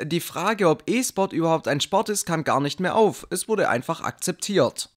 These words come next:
Meine persönliche Meinung dazu ist, dass E-Sport, finde ich, ein Sport ist,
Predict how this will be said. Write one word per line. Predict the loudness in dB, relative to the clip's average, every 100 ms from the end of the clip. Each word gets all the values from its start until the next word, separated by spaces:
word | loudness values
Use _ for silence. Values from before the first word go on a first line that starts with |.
| -6
Meine | 0 2 2
persönliche | -2 -2 0 2 2
Meinung | 2 2 0
dazu | -2 -2 -2 -2 -4
ist, | -2 -4 -2
dass | -2 -2 -2
E-Sport, | -2 -2 0 0 0
finde | -4 -2 0
ich, | -2 -4
ein | -4
Sport | -4 0 0 0
ist, | -2 -2